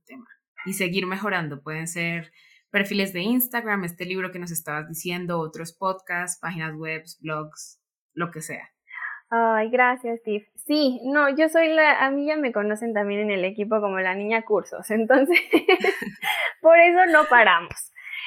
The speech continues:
Speaker 2: Eh, de, de libros, porque ya sabes que yo soy mucho de libros, todos los de Lico Corel. Lico Corel es el que creó esta filosofía de Disney Magic.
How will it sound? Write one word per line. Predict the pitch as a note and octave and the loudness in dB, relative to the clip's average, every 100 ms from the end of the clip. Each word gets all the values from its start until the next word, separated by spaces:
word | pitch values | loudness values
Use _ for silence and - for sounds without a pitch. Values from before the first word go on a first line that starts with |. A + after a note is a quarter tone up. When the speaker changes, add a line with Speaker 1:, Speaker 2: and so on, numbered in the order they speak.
| - | 2
Speaker 2:
Eh, | B3+ C#4 C#4+ - | 6 8 6 4
de, | A#3 A#3 C#4+ C#4+ C#4+ C4 C4 | 0 2 4 4 4 4 4
de | D4 | 2
libros, | D4 D#4+ F4+ F4+ F4 G4 - - - | 4 4 6 6 6 6 2 -8 -4
porque | A#3+ A#3+ G#3+ | -2 0 2
ya | B3 | 0
sabes | B3+ A#3+ A#3+ | 0 -4 -4
que | G#3+ | -2
yo | G#3+ | -2
soy | G#3+ G#3+ | 0 -2
mucho | G#3+ G#3 A3 | -4 -2 0
de | G3+ | 2
libros, | G#3+ G#3+ G#3+ D4+ - - - - - | 2 4 6 4 2 -16 -20 -2 6
todos | E4+ F4 F#4+ | 6 6 6
los | D#4 A3+ | 6 4
de | A3 | 4
Lico | A3+ A#3 A#3+ | 2 0 -2
Corel. | G#3+ G3 F#3 F#3 _ | 0 0 0 -2 _
Lico | - C#4 C#4+ E4 | 0 2 4 2
Corel | C4+ A3+ A#3+ C4 | 2 4 4 2
es | - A#3+ | -2 -4
el | A#3+ A3 | -4 -2
que | G#3+ | -4
creó | G#3+ G#3+ G#3 G#3+ G#3+ | 2 2 4 6 6
esta | C4 B3 A3+ | 4 0 -6
filosofía | A#3 G3+ G3+ G#3 G#3+ G3+ | -4 -4 -6 -8 -2 0
de | G3+ G3 | 0 -2
Disney | G#3+ G#3+ G#3 G#3 | -2 -4 -2 -2
Magic. | G3 F3+ - - | -2 -4 -6 -12